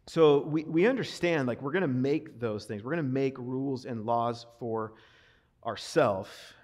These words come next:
right? But what's important to what God is doing here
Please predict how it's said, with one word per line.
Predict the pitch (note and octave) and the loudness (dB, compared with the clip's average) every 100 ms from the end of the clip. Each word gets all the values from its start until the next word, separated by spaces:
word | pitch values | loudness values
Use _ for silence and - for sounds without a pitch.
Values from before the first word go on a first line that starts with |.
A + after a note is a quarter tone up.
| - | -8
right? | A2+ A#2 A#2+ B2+ - - _ _ _ _ - _ - B2 | 0 2 2 -2 -10 -20 _ _ _ _ -20 _ -18 -2
But | G#3 E3 - - - - - | 4 4 4 -8 -18 -20 -14
what's | C3+ C#3+ D3 | -6 -6 -4
important | B2+ - F3 D3+ C3 | -4 0 0 0 -6
to | C#3 | -6
what | C3 G#2 G#2 | -6 -6 -2
God | C#3 C#3 C#3+ C#3+ | 0 2 0 -4
is | C3+ A#2+ A2+ G#2+ A#2 A2 | -4 -4 -6 -12 -18 -6
doing | D3 D#3+ C#3+ | -4 -2 -2
here | A2 A2 G#2+ G#2 | -4 -4 -6 -8